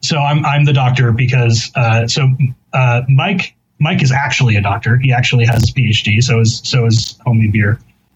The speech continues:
Um, I am a, I'm a P H D student, but my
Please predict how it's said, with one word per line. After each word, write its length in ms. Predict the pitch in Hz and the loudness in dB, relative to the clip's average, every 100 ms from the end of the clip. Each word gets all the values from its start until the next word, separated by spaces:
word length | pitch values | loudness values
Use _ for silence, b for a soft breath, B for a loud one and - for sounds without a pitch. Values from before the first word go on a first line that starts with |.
| - | -6
Um, 400 | 123 117 113 113 113 | -2 0 0 0 0
I 120 | 131 | 0
am 180 | 127 123 | 2 2
a, 240 | 123 117 123 | 2 2 0
I'm 180 | 127 127 | 2 2
a 80 | 123 | 2
P 180 | 135 113 | 2 0
H 120 | - | 0
D 100 | 117 | -2
student, 440 | 107 127 113 110 - | 0 0 0 0 -2
but 200 | 123 113 - _ _ _ - | -4 -4 -8 _ _ _ -2
my 560 | 135 135 131 120 127 | 0 2 2 2 0